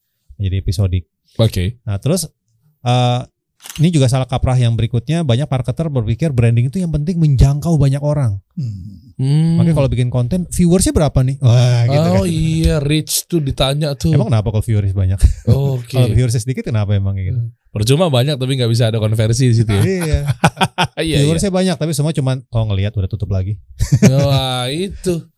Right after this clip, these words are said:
Speaker 2: Oke. Kalau yang sekarang gimana, Mas?
Speaker 1: Nah, yang penting menciptakan kedekatan.
Speaker 2: Hmm, oke.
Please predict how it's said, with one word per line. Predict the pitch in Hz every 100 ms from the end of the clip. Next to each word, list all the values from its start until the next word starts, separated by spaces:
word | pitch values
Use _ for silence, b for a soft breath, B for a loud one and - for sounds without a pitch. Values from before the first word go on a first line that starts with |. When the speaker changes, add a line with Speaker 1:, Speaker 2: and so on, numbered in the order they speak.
| _ _ _ _
Speaker 2:
Oke. | 143 151 120 113 123 170
Kalau | - 147
yang | 170
sekarang | - 185 262
gimana, | 208 135
Mas? | 110 90 -
Speaker 1:
Nah, | - 104 101 98
yang | 117 117
penting | 120 220 - 117 101 151 151
menciptakan | 117 101 117 117 117 113 131 135
kedekatan. | 120 107 - 117 117 95 90
Speaker 2:
Hmm, | 98 117 135 135 131 120 110 107 90
oke. | - 90